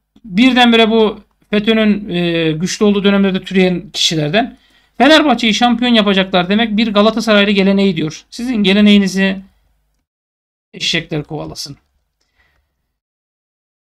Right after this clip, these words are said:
Hıncal Uluç'u severim diyor. O da Galatasaray militanıydı.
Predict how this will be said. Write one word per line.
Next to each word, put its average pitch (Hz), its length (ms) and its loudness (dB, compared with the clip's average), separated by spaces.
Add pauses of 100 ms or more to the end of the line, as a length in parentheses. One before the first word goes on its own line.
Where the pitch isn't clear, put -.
(140)
Hıncal 285 320 6
Uluç'u 285 300 2
severim 254 480 2
diyor. 254 140 0
O 247 100 0
da 247 60 2
Galatasaray 226 520 2
militanıydı. 233 880 2